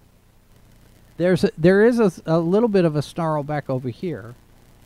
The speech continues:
but it's the, the left side. This, is it my left or your left? Because the only thing on your left is this cable here for the <laughs> microphone.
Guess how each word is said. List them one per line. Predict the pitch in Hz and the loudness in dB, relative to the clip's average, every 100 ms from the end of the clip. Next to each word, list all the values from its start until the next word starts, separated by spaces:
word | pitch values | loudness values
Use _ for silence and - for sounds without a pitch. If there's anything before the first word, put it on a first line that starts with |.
| _ _ _ _ 123 | _ _ _ _ -6
but | 151 151 | -4 -2
it's | 143 - | -4 -8
the, | 135 131 123 120 - - - - - 117 - | -2 0 0 -2 -6 -20 -20 -20 -16 -16 -8
the | 120 | -6
left | 127 151 165 - | -2 -4 -6 -10
side. | - 131 101 92 | -6 -4 -4 -8
This, | 101 110 - - | -12 -14 -12 -6
is | 120 | -6
it | 113 | -4
my | 135 156 | -4 -2
left | 190 240 - | 0 -2 -2
or | |
your | 160 190 175 | -2 -2 -2
left? | 117 - - - - _ | -4 -10 -20 -20 -20 _
Because | - 131 151 135 123 | -6 -4 -2 -2 -4
the | 127 | -6
only | 165 175 | -4 -2
thing | 185 151 | -4 -4
on | 139 | -4
your | 165 190 | -2 -2
left | 143 127 - | -2 -4 -4
is | 120 120 | -10 -8
this | 160 156 | -8 -8
cable | - 151 135 | -4 -4 -4
here | 131 147 131 | -4 -4 -6
for | 107 | -8
the | 113 | -8
<laughs> | |
microphone. | 220 - - 147 - 180 | -8 -12 -8 -8 -8 -8